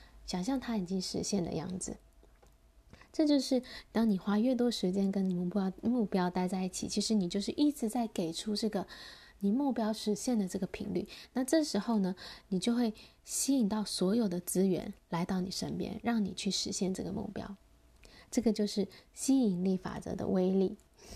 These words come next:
好，这就是我今天要跟大家的目-，呃，分享的事情。那鼓励大家呢，就是，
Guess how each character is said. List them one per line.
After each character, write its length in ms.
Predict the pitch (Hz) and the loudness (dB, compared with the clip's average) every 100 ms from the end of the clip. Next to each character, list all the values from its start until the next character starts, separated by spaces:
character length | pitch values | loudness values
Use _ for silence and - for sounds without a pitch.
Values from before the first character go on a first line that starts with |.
| - - _ - - - - - - _ | -16 -16 _ -20 -16 -14 -16 -20 -20 _
好， 300 | - 185 208 - - | -4 -2 -2 -8 -2
这 100 | - | 2
就 140 | 247 254 | 4 4
是 180 | 254 233 | 4 4
我 140 | 170 | 2
今 180 | - 202 | 2 2
天 300 | 214 208 214 | 4 4 4
要 160 | 202 | 2
跟 200 | 180 185 | 2 2
大 140 | 190 180 | 2 0
家 220 | 175 165 | -2 -2
的 320 | 165 - - - - | -2 -4 -8 -20 -2
目-， 260 | 247 226 - | 0 0 0
呃， 220 | 190 180 | 0 0
分 200 | - 240 | 2 0
享 220 | 240 180 | 2 -4
的 100 | - | -4
事 200 | - 226 | -2 0
情。 260 | 208 180 175 - - - | 0 0 -2 -6 -14 -2
那 160 | 208 196 | -2 0
鼓 180 | 185 | 0
励 160 | 185 254 | 2 2
大 200 | 254 247 | 2 -2
家 220 | 220 202 | 0 0
呢， 160 | 196 175 | 0 -2
就 160 | 185 | -4
是， 280 | 180 - 185 | -4 -2 -4